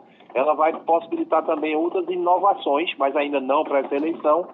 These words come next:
inovações do tipo, é, a gente pegar uma pessoa que tenha mobilidade reduzida, que só mexe a cabeça. E aí ele vai conseguir, ou pelo movimento dos olhos, ou pelo movimento da cabeça, operar o robô com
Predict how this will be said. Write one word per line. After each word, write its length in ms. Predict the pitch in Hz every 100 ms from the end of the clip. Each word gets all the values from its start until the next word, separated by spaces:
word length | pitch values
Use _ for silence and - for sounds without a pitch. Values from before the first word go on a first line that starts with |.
| - - 143
inovações 600 | 151 165 170 165 165 165
do 120 | -
tipo, 800 | - 330 349 370 381 370 349 -
é, 600 | 139 139 135 131 127 117
a 80 | 131
gente 220 | 131 143
pegar 260 | - 147 147
uma 140 | 175
pessoa 540 | 180 180 - 151 143 131
que 160 | 143
tenha 640 | 135 139 135 135 127 117 - - - - -
mobilidade 540 | 135 156 147 147 151
reduzida, 560 | 151 165 151 131 127 113
que 120 | - -
só 160 | 175
mexe 360 | 151 156 175 180
a 60 |
cabeça. 580 | 170 143 139 123 - 110 90 - - -
E 100 | 165
aí 320 | 160 180 190
ele 200 | 165 170
vai 260 | 160 170 165
conseguir, 580 | - 339 349 294 285 -
ou 200 | 359 453
pelo 200 | 453 427
movimento 420 | 392 196 180 370 -
dos 200 | 180 143
olhos, 320 | 131 117 110 -
ou 160 | 165
pelo 200 | 170 175
movimento 420 | 165 170 165 151 -
da 80 |
cabeça, 560 | 139 190 147 160 170 208 -
operar 520 | 175 196 - 190 190 208
o 40 |
robô 460 | 185 180 147 165 233 - - -
com 300 | - 190 233